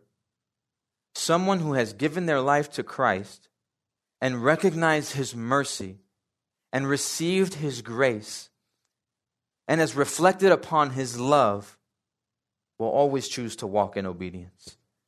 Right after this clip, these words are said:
Not because it saves, but because they've been transformed.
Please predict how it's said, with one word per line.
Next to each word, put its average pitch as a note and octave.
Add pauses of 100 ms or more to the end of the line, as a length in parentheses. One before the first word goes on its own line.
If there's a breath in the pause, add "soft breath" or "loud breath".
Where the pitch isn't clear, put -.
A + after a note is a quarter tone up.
(340 soft breath)
Not C#3+
because F3
it D#3+
saves, G#2+ (300)
but B2
because C3
they've A2+
been A#2+
transformed. G2+